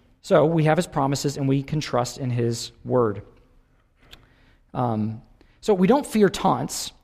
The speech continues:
but we do fear something. We fear our own sin and our own doubts getting in the way of us believing God's promises.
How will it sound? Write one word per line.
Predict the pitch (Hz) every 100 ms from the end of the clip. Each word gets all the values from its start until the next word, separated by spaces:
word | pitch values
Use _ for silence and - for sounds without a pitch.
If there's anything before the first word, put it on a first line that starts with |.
| 135
but | 180 185
we | 175 175 170
do | 139 143 262
fear | 254 165
something. | 147 185 180 131
We | 139 160
fear | 233 262
our | 175 156
own | 170 214
sin | 208 180 170
and | 151
our | 139 160
own | 156
doubts | 139 151 143 131 -
getting | 160 175
in | 175
the | 156
way | 135 120 120 135 - -
of | -
us | 139 139
believing | 156 127 127 131
God's | 117 120
promises. | - 151 160 147 - 110 -